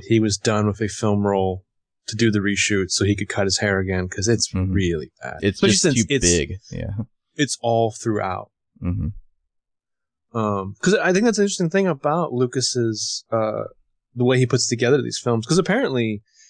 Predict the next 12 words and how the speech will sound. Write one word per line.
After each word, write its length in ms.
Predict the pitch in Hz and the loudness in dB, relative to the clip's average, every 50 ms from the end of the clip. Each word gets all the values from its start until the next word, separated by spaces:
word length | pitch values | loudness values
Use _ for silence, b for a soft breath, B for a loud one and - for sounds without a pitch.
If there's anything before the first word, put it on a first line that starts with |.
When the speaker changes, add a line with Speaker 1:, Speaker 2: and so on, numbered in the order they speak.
| b _ _ | b _ _
Speaker 1:
the 120 | 131 127 | 0 2
initial 720 | 123 120 120 135 160 156 - - 135 120 113 107 104 101 110 - _ _ _ _ | 2 2 2 2 2 2 0 2 2 2 2 2 0 -4 -8 -14 _ _ _ _
edit 320 | 120 127 147 143 113 107 - - | 0 0 2 2 0 -2 -4 -6
of 380 | 117 113 113 110 107 104 104 110 - _ - | -6 -4 -4 -4 -6 -6 -10 -12 -18 _ -6
Revenge 300 | 120 117 120 127 120 113 | -4 0 0 0 0 0
of 80 | 113 | -2
the 60 | 110 110 | -4 -4
Sith 400 | - - - 127 117 107 107 - | -4 -2 0 0 0 0 -2 -6
after 260 | - 107 110 104 - 113 | -10 -10 -8 -8 -10 -12
the 60 | 117 | -8
principal 320 | - - 117 113 117 104 | -6 -6 -4 -4 -6 -8
photography 720 | - - 110 107 104 110 127 127 - - - - 104 - | -6 -4 -2 -2 0 -2 -2 -6 -8 -10 -12 -12 -12 -14